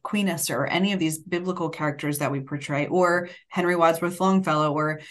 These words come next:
anyone else in that film, um, I Heard the Bells, that they're, you know, there's someone there that they can identify with, that there's somewhere or a part of that story that's taking them one step closer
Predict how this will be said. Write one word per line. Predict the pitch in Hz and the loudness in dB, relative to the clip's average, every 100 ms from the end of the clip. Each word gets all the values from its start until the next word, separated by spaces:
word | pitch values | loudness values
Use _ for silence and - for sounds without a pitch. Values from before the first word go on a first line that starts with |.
| - - | -20 -4
anyone | 180 196 196 | 4 6 8
else | 202 208 | 8 6
in | 185 180 | 4 2
that | 165 151 147 | 2 2 0
film, | 160 151 151 - | 0 2 0 0
um, | 160 151 | 0 2
I | 147 156 | 2 0
Heard | 165 160 | -2 -6
the | |
Bells, | 156 180 156 147 147 - - - - | 0 4 4 4 0 -8 -20 -10 0
that | 175 170 | 2 6
they're, | 185 190 190 185 - - _ _ - | 8 10 8 8 4 -6 _ _ -4
you | 185 | -2
know, | 175 | 0
there's | 175 175 | 0 0
someone | 214 226 254 | 2 2 2
there | 233 202 | 2 2
that | 185 | 2
they | 180 | 0
can | 170 175 | -4 -2
identify | 165 151 147 147 143 | -2 2 2 2 0
with, | 135 139 | 0 -2
that | 151 | -4
there's | 160 160 | -2 0
somewhere | - 180 190 185 175 | 0 2 4 4 4
or | 151 143 | 4 2
a | |
part | 143 - 190 | 0 -2 0
of | 190 | 2
that | 185 - | 0 0
story | - 156 | -2 0
that's | 151 147 | -2 -4
taking | - 170 175 | -6 -8 -4
them | 160 147 156 | 0 0 2
one | 151 180 196 | 2 2 0
step | 190 214 - | -2 -4 -4
closer | - 147 147 135 139 | -6 -4 -2 -2 -2